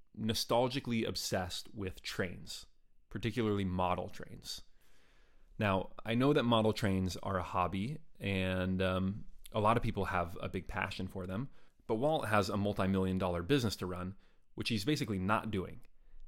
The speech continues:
and he just gets completely sucked into playing with toy trains for multiple hours a day.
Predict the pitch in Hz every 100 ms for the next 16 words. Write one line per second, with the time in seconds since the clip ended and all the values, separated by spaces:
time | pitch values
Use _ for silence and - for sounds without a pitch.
0 | - 92 107 98 107 - 104 95 - -
1 | 92 - - 214 208 104 92 - - -
2 | - - 113 - 104 107 101 87 90 92
3 | - - - - 95 - - 123 117 -
4 | 90 - - - - - - - 101 98
5 | 107 107 - 92 87 90 90 90 90 -